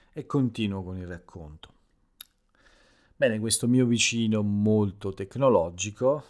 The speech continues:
mi ha mandato un, un messaggio su WhatsApp per dirmi: "Ok, siamo stati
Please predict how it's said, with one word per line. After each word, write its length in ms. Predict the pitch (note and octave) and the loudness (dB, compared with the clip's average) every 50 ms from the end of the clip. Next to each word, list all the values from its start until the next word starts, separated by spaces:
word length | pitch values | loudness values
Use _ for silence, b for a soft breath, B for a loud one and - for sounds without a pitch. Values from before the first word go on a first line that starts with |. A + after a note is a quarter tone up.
| b b b | b b b
mi 120 | F#2+ F2+ | -12 -12
ha 40 | F2 | -10
mandato 580 | F2 F2 F2+ F2+ F#2+ G2 G#2 F#2+ F#2 F2 - | -10 -10 -8 -6 -2 2 2 2 2 0 -4
un, 280 | F2 E2+ E2+ E2 E2+ F2+ - | -12 -12 -10 -12 -12 -14 -14
un 220 | G2+ F#2+ F2+ F2 E2+ E2+ | -14 -14 -12 -12 -12 -12
messaggio 480 | E2+ F2 E2+ - - G#2 F#2 F2+ F2 F#2 | -10 -6 -4 -2 0 0 -2 -2 -4 -10
su 160 | - - A2 | -10 -10 -8
WhatsApp 500 | A2 C#3+ D3+ D3 - - A#2 G#2+ - A2 | -4 -4 -4 -4 -2 -2 -2 -2 -2 -6
per 260 | F#2+ - G#2 F#2+ F2 | -8 -6 -8 -8 -8
dirmi: 500 | F2 F2+ F#2 F#2 F2+ F2 F2 F2 F2 E2+ - _ B B B B B B B B B B | -10 -12 -10 -10 -10 -10 -10 -10 -10 -12 -14 _ B B B B B B B B B B
"Ok, 360 | - B2 G#2+ - A2+ F#2 - | 2 2 4 4 2 2 2
siamo 320 | - - - - G2+ G2+ G#2 | -2 -8 -6 -4 -4 -2 -2
stati 800 | - - - G#2+ G2+ F#2 F#2 F2 - - F2+ F2+ F2+ E2+ E2+ | -2 -2 2 2 2 2 2 0 -6 -12 -10 -10 -10 -12 -14